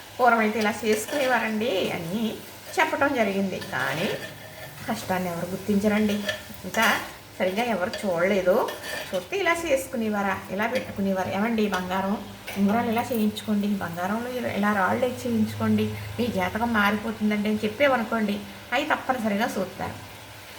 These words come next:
ఇందులో ఉండే కష్టం చూడరు, దీని వ-, దీనివల్ల వచ్చే విలువ కూడా చూడరండి. అది మాత్రం నేను చెప్పగలను. ఎందుకంటే, మ్, అంతే. ఇప్పుడు ఇది ఉందనుకోండి, చక్కగా ఈ ఉంగరం పెట్టుకోవడం వల్ల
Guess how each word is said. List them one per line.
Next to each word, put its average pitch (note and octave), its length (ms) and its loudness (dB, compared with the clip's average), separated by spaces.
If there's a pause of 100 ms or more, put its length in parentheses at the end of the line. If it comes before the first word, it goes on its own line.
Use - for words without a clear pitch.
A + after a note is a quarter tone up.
(160)
ఇందులో C#4+ 260 4
ఉండే C4+ 200 2
కష్టం A#3+ 380 -2 (100)
చూడరు, F3+ 280 0 (100)
దీని C4 200 -2
వ-, C4 160 0 (140)
దీనివల్ల B3+ 420 2
వచ్చే C#4+ 280 2
విలువ B3 260 0
కూడా B3+ 220 0
చూడరండి. F3+ 640 -2 (480)
అది A3 120 0
మాత్రం A#3+ 360 2
నేను D#4 180 -4
చెప్పగలను. F3 680 -4
ఎందుకంటే, A#3+ 680 2 (560)
మ్, E3+ 400 -8 (640)
అంతే. A#3 480 6 (200)
ఇప్పుడు B3+ 180 -8
ఇది A3+ 80 -6
ఉందనుకోండి, B3 640 -2
చక్కగా A3 760 -2 (380)
ఈ A#3+ 100 -4
ఉంగరం A#3+ 300 0
పెట్టుకోవడం G3+ 540 0
వల్ల F3 320 -2